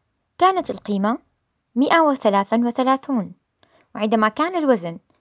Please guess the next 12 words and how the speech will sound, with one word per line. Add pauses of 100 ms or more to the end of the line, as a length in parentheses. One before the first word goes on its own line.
(140)
مائتين
وخمسين، (360)
كانت
القيمة (200)
مائتين
وثمنتاش، (400)
وعندما
كان
الوزن (680)
خمسمية، (400)
كانت
القيمة